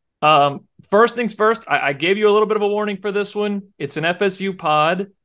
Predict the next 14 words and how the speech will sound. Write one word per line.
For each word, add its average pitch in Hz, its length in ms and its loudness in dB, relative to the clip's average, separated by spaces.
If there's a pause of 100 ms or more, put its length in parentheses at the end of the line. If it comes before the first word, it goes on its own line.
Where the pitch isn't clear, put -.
(200)
There's 143 180 -2
certainly 196 560 0
love 175 300 0
lost 165 680 -4
between 151 540 -8
F 151 160 -2
S 160 200 -4
U 147 140 -4
and 139 80 -4
Notre 139 220 -2
Dame, 135 340 -6
I 131 140 -6
guess, 127 640 -6 (240)
roughly. 156 840 -6